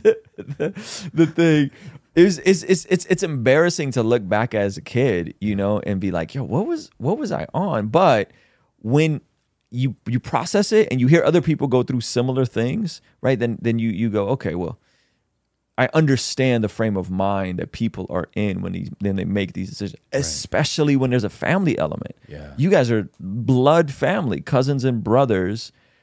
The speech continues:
Speaker 1: who are getting jumped by other g-, groups, ethnic groups.
Speaker 2: Yeah.
Speaker 1: And it's, and it's, there's a,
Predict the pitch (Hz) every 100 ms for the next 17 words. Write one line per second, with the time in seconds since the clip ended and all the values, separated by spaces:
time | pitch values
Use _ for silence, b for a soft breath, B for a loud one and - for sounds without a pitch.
0 | _ - 135 - 110 104 95 98 123 123
1 | 127 120 110 117 101 95 - 80 85 127
2 | 131 127 113 - - 107 117 117 - -
3 | - 120 110 104 - 101 - b b b
4 | 78 - 123 120 - - 123 120 - -
5 | _ - 139 135 208